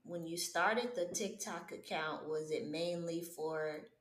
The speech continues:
just, like, students and families <laughs> to be able to see and explore and be like,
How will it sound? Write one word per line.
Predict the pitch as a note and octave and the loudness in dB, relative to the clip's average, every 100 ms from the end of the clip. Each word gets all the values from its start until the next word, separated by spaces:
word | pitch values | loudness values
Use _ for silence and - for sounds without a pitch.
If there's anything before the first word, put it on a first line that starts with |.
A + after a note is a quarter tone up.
| _ D3 | _ -6
just, | E3 E3 F3 | -4 -2 -4
like, | D3 | -4
students | - - F#3+ F3+ F3 E3+ | -4 -2 -2 0 -2 -2
and | C#3 D3 | -4 -4
families | - E3 G#3+ A3 A3 A3+ A3+ A3+ A3 - | 0 2 2 0 2 4 4 4 2 0
<laughs> | - | 4
to | B3 A3+ | 6 6
be | - F#3+ | 6 4
able | F#3+ G#3 F3+ F3+ | 2 0 -2 0
to | G#3 F#3+ | 0 2
see | - G3+ G#3+ G#3+ | 0 0 -2 0
and | G3+ | 0
explore | F3 E3+ - - F#3+ G3+ G#3 G#3+ F#3+ | 0 0 -2 0 0 4 4 4 4
and | E3+ E3+ E3+ | 2 -2 -8
be | F3 F3 | -6 -2
like, | E3+ | -2